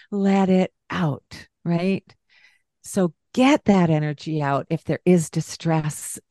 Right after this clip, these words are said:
um, uh, behavior happening. De-escalate through an, a physical energy outlet and then connect.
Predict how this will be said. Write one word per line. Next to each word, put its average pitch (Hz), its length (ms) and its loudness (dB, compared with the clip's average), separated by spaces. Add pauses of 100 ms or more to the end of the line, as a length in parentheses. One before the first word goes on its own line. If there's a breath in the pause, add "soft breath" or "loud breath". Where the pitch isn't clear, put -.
um, 139 560 -2
uh, - 140 -8 (180)
behavior 147 520 0
happening. 143 680 -4 (1080 loud breath)
De-escalate 156 1000 0
through 160 760 4
an, 151 220 -6 (220)
a 165 60 -4
physical 170 800 0
energy 147 460 0
outlet 143 640 -6 (420 soft breath)
and 160 240 -8 (140)
then 156 480 -4
connect. - 500 -14